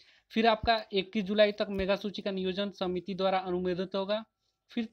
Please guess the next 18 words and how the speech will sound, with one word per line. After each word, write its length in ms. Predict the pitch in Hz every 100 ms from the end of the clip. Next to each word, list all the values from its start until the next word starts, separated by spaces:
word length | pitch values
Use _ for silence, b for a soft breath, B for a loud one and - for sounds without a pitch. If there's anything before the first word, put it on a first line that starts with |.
| -
तेईस 220 | 247 247
जुलाई 440 | 208 214 202 208 208 214 _ _ _
तक 140 | 196 196
मेधा 240 | 190 185 190
सूची 260 | 190 185 196
का 100 | 208
प्रतिष्ठान 640 | 196 180 170 - 175 240 - _ _ _ _ _ _ _
सूची 300 | - 180 208
का 140 | 208 214
प्रकाशन 520 | 202 170 170 180 160
होगा। 220 | 139 123 - b b
फिर 100 | 247
चौबीस 320 | 240 233 233 208
जुलाई 280 | 226 226 226
से 160 | 233
सात 340 | - 202 208 202
अगस्त 260 | 180 175 -
तक 180 | 196